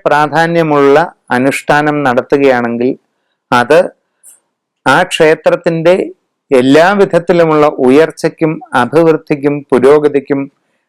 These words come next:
കാരണമായി തീരുമെന്നുള്ള കാര്യം വിസ്മരിക്കരുത്. അങ്ങനെ ചിന്തിക്കുമ്പോൾ നാടൊട്ടുക്കുള്ള ദേവീക്ഷേത്രങ്ങളുടെ അഭിവൃദ്ധിക്കും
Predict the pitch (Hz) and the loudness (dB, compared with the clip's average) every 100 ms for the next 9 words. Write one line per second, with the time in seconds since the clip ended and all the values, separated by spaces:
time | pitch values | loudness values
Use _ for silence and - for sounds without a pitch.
0 | _ - 131 135 170 180 160 147 - 139 | _ -4 -2 0 0 0 0 -2 -2 0
1 | 135 143 131 131 127 123 117 123 117 110 | 2 0 0 2 2 0 -2 -2 -4 -4
2 | - 131 120 113 101 95 90 - _ _ | -2 -2 -2 -4 -4 -4 -6 -10 _ _
3 | _ _ _ _ _ _ _ _ _ 135 | _ _ _ _ _ _ _ _ _ -2
4 | 147 185 226 - 185 160 151 143 131 127 | 0 2 0 0 -2 -2 -2 -2 2 0
5 | 120 _ _ _ _ _ _ _ _ _ | 0 _ _ _ _ _ _ _ _ _
6 | _ _ _ _ _ _ _ _ _ 143 | _ _ _ _ _ _ _ _ _ -2
7 | 135 147 175 156 - 196 190 170 160 165 | 0 2 2 0 0 -2 0 2 2 0
8 | - _ _ _ _ _ _ _ - 120 | -4 _ _ _ _ _ _ _ -14 0
9 | 135 156 180 220 220 - 185 175 175 170 | 4 4 4 0 -2 0 0 0 -2 0
10 | 170 165 165 156 131 - 165 175 175 175 | 0 2 2 2 0 0 0 0 -2 -6
11 | 170 170 | -2 0